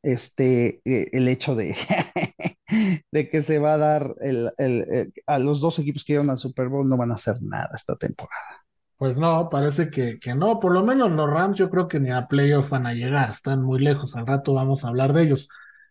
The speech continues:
Speaker 2: Y Cincinnati, pues, está peleando ahí en el norte de la Americana con los Ravens, que tienen récord de siete tres. Luego sigue Cincinnati con récord de seis cuatro. Está un juego, vamos, todavía está, está muy viable. Pero sí, dentro del playoff se ve, se ve complicado, ¿no?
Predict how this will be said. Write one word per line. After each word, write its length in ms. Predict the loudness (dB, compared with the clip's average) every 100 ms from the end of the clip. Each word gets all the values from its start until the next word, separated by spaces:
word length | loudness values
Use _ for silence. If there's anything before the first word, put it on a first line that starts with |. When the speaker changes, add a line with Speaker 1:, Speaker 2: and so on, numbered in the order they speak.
| -4
Speaker 2:
Y 120 | 0
Cincinnati, 640 | 2 2 4 4 4 2 0
pues, 220 | 2 2
está 300 | 2 0 0
peleando 460 | 2 4 4 2 0
ahí 180 | 0 0
en 100 | 2
el 140 | 2
norte 360 | 2 2 2 2
de 60 |
la 80 | 2
Americana 680 | 2 0 0 2 2 2 0
con 180 | 0 0
los 180 | 0 2
Ravens, 480 | 2 4 4 2
que 100 | 0
tienen 260 | 0 2 2
récord 340 | 0 0 -2
de 80 | -2
siete 320 | -2 -2 0
tres. 440 | 0 2 2 2 -2 _ -20 _ _
Luego 240 | 0 2 2
sigue 300 | 2 2 2
Cincinnati 640 | 2 0 0 0 0 -2
con 180 | -2 -2
récord 420 | -4 -2 -2 0
de 180 | -4 -8
seis 260 | -4 -4 0
cuatro. 380 | 0 2 0 -2
Está 220 | -2 -2
un 100 | -2
juego, 480 | 2 2 2 0 -2
vamos, 440 | -2 -2 -2 -6 -4
todavía 560 | 2 2 4 2 2 2
está, 520 | 2 0 -2 -2 -2
está 260 | -6 -2 0
muy 180 | 4
viable. 380 | 4 4 4 2 -2 -16 -20 _
Pero 200 | 0 2 4
sí, 100 | 4
dentro 200 | 4 2
del 120 | 0
playoff 420 | 2 2 2 0
se 120 | 0 2
ve, 420 | 4 6 4 0
se 120 | -2
ve 140 | -2
complicado, 600 | 0 -2 0 0 2 4 4
¿no? 180 | 2